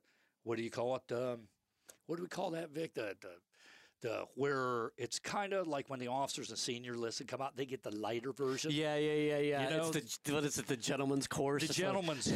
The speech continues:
Speaker 1: course,
Speaker 2: <laughs>
Speaker 1: right?
Speaker 2: Yeah.
Speaker 1: No, the gentleman's course was,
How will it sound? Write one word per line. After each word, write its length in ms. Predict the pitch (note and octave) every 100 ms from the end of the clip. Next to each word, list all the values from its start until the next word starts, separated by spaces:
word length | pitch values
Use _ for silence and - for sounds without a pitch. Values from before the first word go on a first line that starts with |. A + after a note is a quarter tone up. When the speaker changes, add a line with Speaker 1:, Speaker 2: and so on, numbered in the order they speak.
| -
Speaker 1:
course, 340 | C#3 C#3+ -
Speaker 2:
<laughs> 60 | G#3
Speaker 1:
right? 140 | C#3+ G#3+
Speaker 2:
Yeah. 100 | G3
Speaker 1:
No, 140 | C#3
the 120 | G3+
gentleman's 540 | - D3 D3+ C#3 A#2+ -
course 460 | - C#3 B2+ -
was, 480 | B2 A#2+ A#2 A2